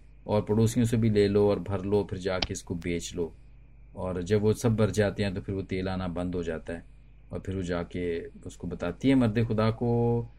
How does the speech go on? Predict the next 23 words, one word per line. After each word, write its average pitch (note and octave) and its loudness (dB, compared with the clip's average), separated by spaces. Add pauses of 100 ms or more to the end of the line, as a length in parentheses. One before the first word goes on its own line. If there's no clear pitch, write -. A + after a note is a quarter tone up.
(260)
तब C3 2
उसने D3 0
आकर C3 4
मर्द C3 4
खुदा A2 2
को A2 -2
बताया, G#2+ 2
सातवीं A2+ 0
आयत G2+ -2
में G#2+ 0
लिखा G2+ -4
है, B2+ 2
और B2 0
उसने A#2 0
कहा, A2+ 2
"जा, A2 0
तेल G#2+ 0
बेच G#2 0
और G#2 -2
कर्ज F#2+ -4
अदा F2+ -4
कर A2+ -2
और G2 -6